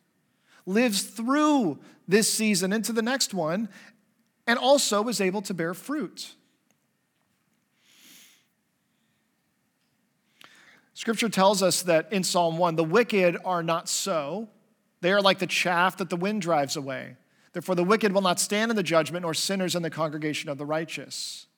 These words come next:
So the chaff is when you, um, you know, were sort of processing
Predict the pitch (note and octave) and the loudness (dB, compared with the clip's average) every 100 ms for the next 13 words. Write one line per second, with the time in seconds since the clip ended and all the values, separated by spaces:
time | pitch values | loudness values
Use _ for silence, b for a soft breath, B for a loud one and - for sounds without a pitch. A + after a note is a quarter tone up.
0 | _ _ _ _ _ _ _ _ - - | _ _ _ _ _ _ _ _ -6 0
1 | G3 E3+ - A#3 G#3+ F3+ F#3 F3 D#3+ G3 | 0 0 4 8 10 10 6 0 -2 -2
2 | F3 E3+ G3+ E3+ D#3 D#3 F#3 E3+ D3+ D3+ | 0 0 0 0 0 -4 -8 -4 -4 -2
3 | D3+ C#3 B B - F3 E3 - F3+ F3+ | -4 -6 B B -6 -2 -2 -2 0 2
4 | - F3 - F3 E3 D#3 | 2 0 -2 -4 -6 -8